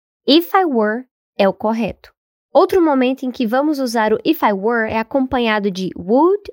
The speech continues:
ou could. "If I were taller, I could reach the top shelf." Se eu fosse maior, poderia alcançar a prateleira de cima. O could sugere uma possibilidade, ele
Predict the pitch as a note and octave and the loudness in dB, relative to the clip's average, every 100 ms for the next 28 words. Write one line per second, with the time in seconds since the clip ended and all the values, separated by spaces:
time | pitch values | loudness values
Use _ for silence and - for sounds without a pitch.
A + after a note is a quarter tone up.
0 | _ A3+ B3 D#4 - _ - - D#4+ A#3 | _ -2 0 0 -6 _ -14 -2 2 2
1 | E3+ D#3 - _ _ _ _ _ _ D#4+ | -2 -10 -20 _ _ _ _ _ _ 0
2 | E4+ A4 D#4+ C4 C4 - C#4 E4 A3+ G3+ | 2 2 2 0 -2 -4 0 2 0 0
3 | B3 _ _ - A3+ - - C#4 G#3+ G3 | -4 _ _ -4 -4 -4 -2 -2 0 -2
4 | D4 F#4 - A#3+ - C4+ D#4+ - - C#3+ | -2 -2 -8 -8 0 0 0 -4 -6 -6
5 | _ _ _ _ _ _ _ - - A#3+ | _ _ _ _ _ _ _ -6 2 4
6 | G4 - D#4 C#4+ - B3+ A3 F#3 F3 A#3+ | 2 0 -2 -2 -2 0 0 0 -2 -6
7 | - _ _ - A#3 G#3 G3 B3+ E4 F4+ | -8 _ _ -4 0 2 2 0 0 -4
8 | E4+ C4 A#3+ A#3+ A3 - A3+ F#3+ G3+ A3 | -2 0 0 -2 -6 -2 0 0 0 -4
9 | C4+ D#4 A#3+ F3+ _ _ _ _ _ - | -4 -2 -2 -4 _ _ _ _ _ 0
10 | E4 - - G4 D4+ G3+ F#3+ - - C#4+ | 0 0 -2 0 2 -2 -4 -12 -4 -2
11 | A3+ B3+ C#4 C#4+ C4+ _ C#4+ F#4 - F#4 | 0 0 0 0 -2 _ -2 -2 -2 -2
12 | D#4+ E4+ B3+ G#3 G3+ F#3 E3+ G#3+ A3 | 0 0 0 0 -2 -4 -6 -2 -2